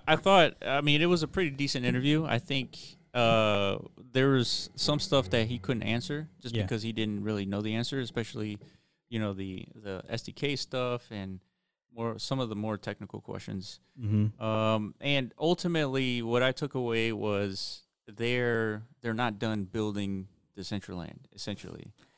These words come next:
Speaker 2: Well,
Speaker 1: In the,
Speaker 2: there's,
Speaker 1: in
Speaker 2: yeah.
Speaker 1: the sense from the infrastructure standpoint,
Speaker 2: Yeah.
Speaker 1: right? We're not, so they're not at a point, I keep saying we, but they're not at a point where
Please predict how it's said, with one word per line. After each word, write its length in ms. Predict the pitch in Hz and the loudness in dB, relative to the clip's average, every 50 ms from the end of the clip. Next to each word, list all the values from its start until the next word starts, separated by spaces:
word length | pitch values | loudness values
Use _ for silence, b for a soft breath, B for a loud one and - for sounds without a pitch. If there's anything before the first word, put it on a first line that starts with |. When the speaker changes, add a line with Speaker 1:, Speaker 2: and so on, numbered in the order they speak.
| _ _ | _ _
Speaker 2:
Well, 80 | - 135 | 6 10
Speaker 1:
In 40 | 139 | 12
the, 60 | 143 | 12
Speaker 2:
there's, 180 | 139 131 123 - | 12 10 8 4
Speaker 1:
in 200 | 110 110 127 135 | -4 -2 2 4
Speaker 2:
yeah. 60 | 123 113 | 6 6
Speaker 1:
the 40 | |
sense 300 | 104 98 98 165 175 170 | 6 6 4 2 2 0
from 300 | - - - 151 147 135 | -2 -2 0 0 2 2
the 160 | 127 127 127 - | 2 0 0 2
infrastructure 500 | 139 135 - 123 - - 123 - - 107 | 0 0 -2 -4 -4 -4 -4 -4 -4 -6
standpoint, 580 | - - 113 104 95 - - 101 92 - - - _ _ | -4 -2 -2 -2 0 -2 -4 -6 -6 -8 -10 -14 _ _
Speaker 2:
Yeah. 200 | 120 120 117 107 | -2 2 6 6
Speaker 1:
right? 120 | 104 127 123 | 8 8 6
We're 140 | 131 143 160 | 6 6 6
not, 300 | 156 151 151 - - - - - | 6 4 4 2 2 -2 -6 -12
so 240 | - - - 127 117 104 - - _ - | -6 -2 0 0 0 -2 -8 -18 _ 0
they're 120 | 135 139 | 2 2
not 240 | 143 139 131 123 113 | 4 4 2 2 2
at 100 | 110 101 | 2 0
a 60 | 98 | 0
point, 320 | - - 104 95 90 - - _ - - | -2 -2 -2 -2 -4 -8 -10 _ -20 -20
I 40 | - | -16
keep 180 | - - 107 - | -14 -12 -10 -8
saying 220 | - 107 87 92 | -6 -6 -6 -6
we, 180 | 98 95 90 87 | -8 -8 -10 -8
but 200 | - 98 101 - _ _ _ _ _ _ | -8 -8 -10 -10 _ _ _ _ _ _
they're 100 | 139 147 | 0 2
not 180 | 156 165 160 147 | 2 2 2 2
at 140 | 143 127 117 | 2 0 -2
a 20 | |
point 380 | 107 - - 143 135 123 120 - | -6 -10 -8 -4 -4 -2 -4 -4
where 460 | - 110 110 107 104 101 98 95 95 | -4 -2 0 2 4 4 4 2 0